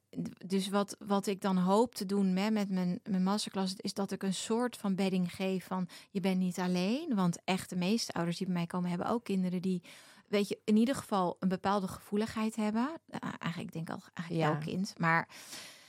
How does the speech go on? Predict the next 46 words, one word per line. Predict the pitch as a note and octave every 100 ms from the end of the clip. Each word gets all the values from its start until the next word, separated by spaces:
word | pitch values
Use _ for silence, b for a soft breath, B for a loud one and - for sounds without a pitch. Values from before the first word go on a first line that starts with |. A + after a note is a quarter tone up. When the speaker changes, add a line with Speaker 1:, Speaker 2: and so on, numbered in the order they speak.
| B
Speaker 2:
Daar | C4+
Speaker 1:
weet | C#4
je, | C4+
Speaker 2:
zit | -
al | G3 F#3+
dat | F3+ E3+
je, | G3 -
als | G#3+ -
je |
dat | - A#3+ -
weet, | F#3+ A#3 C#4+ -
als | G#3 -
je | G3+
dat | B3+ -
voor | A#3
Speaker 1:
Ja. | -
Speaker 2:
ogen | G#3+ A#3+ G#3+
houdt, | A3 A#3+ -
dat | G3+
je | -
denkt, | G3 F#3+ -
nee, | G#3 A3
Speaker 1:
Ja. | A#3
Speaker 2:
het | A3
is | G3
niet | A3 A#3+
waar. | A3 G#3+ A3+ A3
Het | G3+
is | G#3+
niet | A#3+
zo | - G#3
dat | A3
het | G#3+ G#3
bij | - A3 -
anderen | - A#2 A2 G2+ - -
a-, | -
a-, | G#3+
helemaal | F#3 A#3+ G#3
perfect | G3+ - F3+ -
gaat. | - F#3+ F#3+ F#3+ -
Iedereen | B3+ B3 G#3+ G3
heeft | F#3+ -
een | -
kind | F#3+ F#3+ F#3+
en | G#3 -
ieder-, | G#3+ G#3+